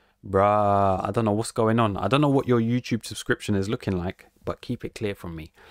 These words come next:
So yeah, I just feel that we're going on to a more controlled state, like police state, or if that's what it's called, because they were saying that you can, like, police can come into your house and bust down the door when they feel that there's more than six people gathering. It's like, huh?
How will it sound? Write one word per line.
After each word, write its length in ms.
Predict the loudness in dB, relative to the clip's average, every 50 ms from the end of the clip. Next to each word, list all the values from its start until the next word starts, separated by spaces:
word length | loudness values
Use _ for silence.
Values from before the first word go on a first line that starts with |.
| -20 -20 -20 -20 -20 _ _ _ _ _ _ _ _
So 460 | -2 0 2 2 2 2 0 -2 -4 _ _ _ _ _ _ _ _ _ _
yeah, 260 | -10 -8 -8 -8 -12 -6 _
I 100 | 2 2
just 220 | 2 2 0 0 2
feel 160 | 2 2 4
that 160 | 2 2 2
we're 100 | 0 0
going 240 | 2 2 0 2 2
on 240 | 0 0 -2 -4 -6 -8
to 140 | -6 -4 -2
a 20 | 0
more 300 | 2 2 2 2 0 -2
controlled 520 | -4 -6 -6 -2 2 2 2 2 0 -4
state, 400 | -10 -10 -8 -6 -6 -6 -8 -8 _ -20 -20 _ _ _ _ _ _
like 160 | -10 -10 -8
police 300 | -2 0 0 2 2 0
state, 360 | -4 -2 0 2 2 2 -2 -4
or 140 | -6 -6 -6
if 60 | -4
that's 220 | -6 -8 -8 -6 -8
what 80 | -8
it's 100 | -10 -10
called, 300 | -4 0 0 0 0 -2
because 460 | -6 -6 -2 0 2 2 2 0 -4 -10 _ -20 _ _ _ 0
they 100 | 0 0
were 80 | 2
saying 320 | 2 2 2 2 4 4 2
that 240 | 2 0 -2 -10 _ _ _ _
you 160 | -6 -6 -6
can, 240 | -2 -2 0 0 2
like, 300 | 0 0 -2 -4 -6 -16 _ _ _ _ _ _ _ _ _
police 300 | -4 0 0 2 2 2
can 160 | 2 0 0
come 160 | 2 2 0 0
into 160 | 2 0 -2
your 80 | -2
house 360 | 0 0 -2 -2 -2 -4 -6 -6
and 360 | -6 -6 -6 -8 -10 -12 -2
bust 240 | 0 0 0 0 0
down 200 | 0 2 2 2
the 80 | 0 2
door 220 | 2 2 4 4
when 100 | 4 2
they 100 | 2 0
feel 220 | -2 0 0 0 2
that 200 | 0 0 -2 0
there's 200 | 0 0 0 2
more 240 | 2 2 4 2 2
than 140 | 0 -2
six 260 | -4 -4 -8 -8 -10 -4
people 300 | -4 -4 -4 -4 -8 -2
gathering. 420 | 0 0 0 0 0 -2 0 0
It's 180 | -2 -2 -6 -8
like, 140 | -8 -8
huh? 280 | -6 -6 -6 -8 -8